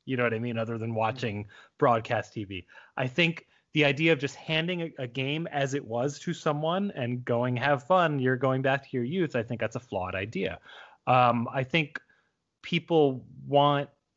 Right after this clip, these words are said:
Speaker 1: to experience the joy they remember, but I, I think that for the most part, older games just cut and pasted as is, is not the path toward that. Um, so when I've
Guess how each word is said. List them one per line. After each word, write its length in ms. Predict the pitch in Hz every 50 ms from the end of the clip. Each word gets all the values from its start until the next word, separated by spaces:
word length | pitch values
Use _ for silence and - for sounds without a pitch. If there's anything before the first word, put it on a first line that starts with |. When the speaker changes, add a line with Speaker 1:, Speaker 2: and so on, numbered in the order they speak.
| _ - -
Speaker 1:
to 600 | - - - 160 147 139 135 131 127 127 139 -
experience 880 | 123 123 - - - - - 143 139 139 139 143 139 135 131 127 - -
the 180 | _ - 113 107
joy 640 | 101 101 101 - - 110 110 98 110 135 175 196 175
they 200 | 135 120 113 110
remember, 600 | 101 104 101 98 98 95 92 92 90 104 120 143
but 200 | 143 135 120 110
I, 200 | 110 110 117 117 _ - -
I 80 | 135 117
think 360 | 110 - - 131 127 120 123
that 180 | - 127 120 123
for 260 | - - 139 127 123
the 120 | 113 117
most 360 | 113 113 117 123 123 123 -
part, 260 | - - 127 120 110 113
older 320 | 110 113 117 113 120 113 107
games 580 | 101 110 110 110 110 107 104 104 98 98 - _ _ - - _ _ _ _ _ _
just 320 | - - 113 104 - - - _ -
cut 240 | - - 156 131 107
and 120 | 113 113
pasted 560 | - - - 131 123 127 - 127 110 101 107 - - _ _ _ -
as 280 | 127 123 117 117 110
is, 320 | 127 127 143 147 123 113 107
is 180 | 117 117 104
not 280 | - 117 113 113 110 - _ _ _ _ -
the 100 | - 107
path 320 | - - 110 101 98 - -
toward 360 | - - - 226 240 151 120
that. 220 | - - - - - - - - - _ _ _ -
Um, 440 | - 135 139 139 139 131 123 123 123 -
so 800 | - - - - 165 151 143 135 131 131 127 123 123 127 123 _ _ _ _ _ _ _ _ _ _ _ _ -
when 340 | 147 147 147 147 139 143
I've 520 | 151 135 139 143 151 165 180 170 165 -